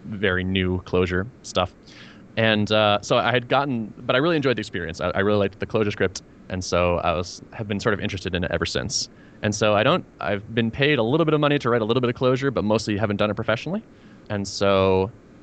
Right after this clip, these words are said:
uh, it's remained sort of a, a somewhat more passive interest. And so I was like, uh, uh,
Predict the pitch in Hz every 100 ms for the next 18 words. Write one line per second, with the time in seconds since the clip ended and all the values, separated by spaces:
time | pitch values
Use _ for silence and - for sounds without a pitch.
0 | - 101 90 98 110 110 120 120 123 101
1 | 95 87 98 92 - - - 151 151 107
2 | 98 98 92 87 82 82 - - - -
3 | 90 90 87 92 92 95 95 90 - -
4 | - 104 98 - 92